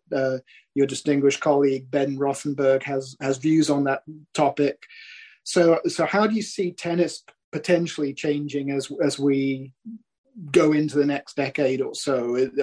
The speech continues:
Are, are you picking up signals? You, you,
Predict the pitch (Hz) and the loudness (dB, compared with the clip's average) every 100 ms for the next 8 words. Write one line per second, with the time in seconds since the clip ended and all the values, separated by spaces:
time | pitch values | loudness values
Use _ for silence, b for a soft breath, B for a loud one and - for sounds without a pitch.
0 | - 139 B B B - 160 151 147 - | -2 -4 B B B 0 2 4 2 2
1 | 175 165 160 - - 170 156 156 151 151 | 4 4 2 0 -2 -2 0 0 0 0
2 | 147 147 143 139 | 0 -2 -2 -4